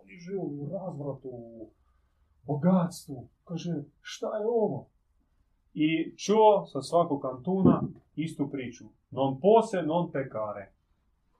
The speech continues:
Ne možemo, a da ne griješimo, a svi smo mi griješnici, a šta će? I on je rekao: „Kako? Pa Bog je nam dao slobodu izbora i dao nam je savjest,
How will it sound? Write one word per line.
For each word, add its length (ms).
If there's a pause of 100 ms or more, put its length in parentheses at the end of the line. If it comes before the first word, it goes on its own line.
(120)
Ne 180
možemo, 460 (120)
a 100
da 200
ne 60
griješimo, 680
a 60
svi 140
smo 180
mi 120
griješnici, 840
a 100
šta 360
će? 120 (1200)
I 380
on 180
je 140
rekao: 220
„Kako? 680 (680)
Pa 340
Bog 400
je 120
nam 240
dao 520
slobodu 760
izbora 640 (400)
i 180
dao 300
nam 240
je 140
savjest, 800